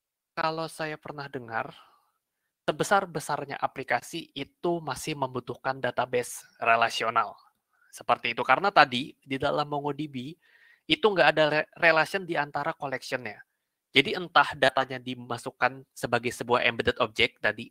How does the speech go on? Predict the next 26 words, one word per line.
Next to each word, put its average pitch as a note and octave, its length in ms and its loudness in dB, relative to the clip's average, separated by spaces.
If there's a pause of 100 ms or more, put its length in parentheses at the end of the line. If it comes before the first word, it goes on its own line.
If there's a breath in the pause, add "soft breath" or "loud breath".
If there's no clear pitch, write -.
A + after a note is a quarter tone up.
(140)
json A2+ 320 -6
di A2+ 160 -8
dalam A2+ 240 0
json, A2+ 480 -12 (640 soft breath)
atau A3 320 6
kita G3+ 240 0
bisa F#3 240 -2
melakukan F3 480 0
dua B2+ 320 2 (240)
query E3 480 0
sebanyak - 560 -8
dua A#2 160 2
kali, A#2 240 2 (160)
atau G3 320 4
tergantung D3 560 -6
dari B2 240 -6
berapa C3 560 -2 (560 soft breath)
data C3+ 480 8 (240)
yang D3 240 0
berbeda C#3+ 400 2
di C#3 240 -10
setiap - 400 -10
collection-nya. A#2 640 -6 (1040)
Seperti A2+ 480 0
itu. G#2 160 -12 (880)
Jadi D3+ 400 4